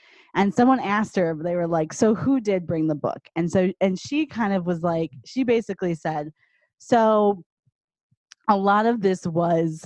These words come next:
a little bit of semantics in that Caroline found," they had heard about it. Caroline then found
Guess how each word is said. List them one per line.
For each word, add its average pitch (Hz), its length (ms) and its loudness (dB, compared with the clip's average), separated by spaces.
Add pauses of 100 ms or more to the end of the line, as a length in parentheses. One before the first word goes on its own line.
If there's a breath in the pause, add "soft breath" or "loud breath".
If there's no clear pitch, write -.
a 175 60 0
little 175 280 0
bit 160 200 0
of 160 120 -2
semantics 180 960 -2
in 185 200 -2
that 165 400 -2 (920)
Caroline 226 600 0
found," 202 680 0 (460)
they 247 180 6
had 285 120 0
heard 220 300 0
about 156 260 0
it. 151 140 -4 (120)
Caroline 196 600 -2
then 170 280 -2
found 196 520 -8